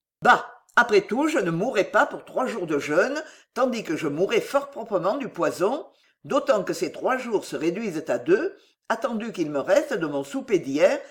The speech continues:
de quoi me nourrir aujourd'hui. Puisque j'ai mangé de ces provisions hier soir et que je ne suis pas encore mort, j'ai tout lieu de penser qu'elles ne sont pas empoisonnées.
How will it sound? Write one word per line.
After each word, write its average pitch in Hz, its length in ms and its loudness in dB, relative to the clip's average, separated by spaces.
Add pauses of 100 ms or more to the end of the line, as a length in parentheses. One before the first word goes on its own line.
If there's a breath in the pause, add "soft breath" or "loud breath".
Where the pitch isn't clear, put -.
(160 loud breath)
de 170 100 2
quoi 220 240 -2
me 262 100 -4
nourrir 185 380 -4
aujourd'hui. 143 680 -4 (800)
Puisque 294 360 -2
j'ai 240 120 -4
mangé 208 360 -2
de 160 100 -4
ces 147 160 -6
provisions 220 500 -4
hier 170 220 -2
soir 208 480 0 (220 loud breath)
et 170 80 2
que 185 120 2
je 160 120 -2
ne 143 100 -6
suis 135 200 -10
pas 269 200 -2
encore 170 340 0
mort, 185 360 -2 (240 loud breath)
j'ai 175 240 -2
tout 277 120 -2
lieu 254 160 0
de 156 120 0
penser 190 500 -2
qu'elles 175 240 0
ne 160 80 -4
sont 131 220 -8
pas - 200 -2
empoisonnées. 151 720 -4